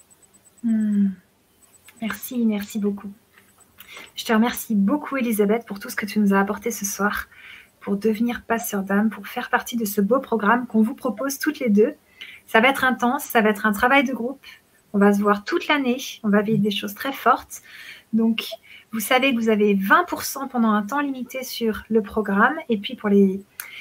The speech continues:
les personnes qui ont déjà des formations d'Elisabeth Correvon, vous avez quarante pour cent sur un temps limité aussi. Donc, profitez-en, c'est vraiment maintenant.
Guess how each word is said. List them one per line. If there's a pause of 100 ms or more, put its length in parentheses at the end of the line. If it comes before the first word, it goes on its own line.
(240)
les
personnes
qui
ont
déjà
des
formations
d'Elisabeth
Correvon,
vous
avez (180)
quarante
pour
cent (460)
sur
un
temps
limité
aussi.
Donc,
profitez-en,
c'est
vraiment
maintenant.